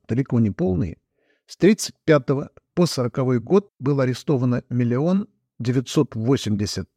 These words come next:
тысяч шестьсот тридцать пять человек, и шестьсот восемьдесят одна тысяча шестьсот девяносто два человека из них расстреляны. Три четверти арестов и девяносто девять процентов казней приходятся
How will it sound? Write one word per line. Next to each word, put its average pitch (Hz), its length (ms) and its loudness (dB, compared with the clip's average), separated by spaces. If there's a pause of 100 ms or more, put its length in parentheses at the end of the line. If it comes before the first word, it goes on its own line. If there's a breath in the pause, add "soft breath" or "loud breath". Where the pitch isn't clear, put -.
(120)
тысяч 175 540 0
шестьсот - 640 -4
тридцать 123 500 -2
пять 113 180 0
человек, 127 580 -2 (540)
и 139 100 0
шестьсот 139 480 0
восемьдесят 113 600 -2
одна 113 320 2
тысяча - 580 -4 (360)
шестьсот 135 500 -2
девяносто 113 540 -2
два 123 260 0
человека 156 640 -4 (140)
из 139 160 0
них 131 340 0 (220)
расстреляны. 95 760 -4 (680)
Три 214 200 2
четверти - 640 0
арестов 175 600 0
и 120 80 -4
девяносто 135 480 0
девять 120 420 2
процентов 120 500 -4
казней 185 340 0
приходятся 156 680 -2